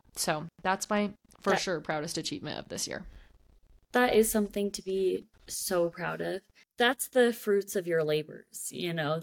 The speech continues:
Speaker 2: the fact that you can be so content with your family.
Speaker 1: Totally. Totally.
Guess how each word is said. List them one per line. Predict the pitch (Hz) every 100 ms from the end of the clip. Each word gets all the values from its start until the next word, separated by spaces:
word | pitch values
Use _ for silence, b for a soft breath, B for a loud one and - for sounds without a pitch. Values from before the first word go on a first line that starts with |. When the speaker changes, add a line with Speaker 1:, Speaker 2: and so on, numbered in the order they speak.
| -
Speaker 2:
the | 170
fact | 165 156 -
that | 151 - -
you | 170
can | - 170
be | 151
so | - 160 135 - _ _ _ _
content | - 185 180 185 -
with | - - -
your | - -
family. | 240 285
Speaker 1:
Totally. | 190 147 104 - _ _ _ _ -
Totally. | 208 175 139 170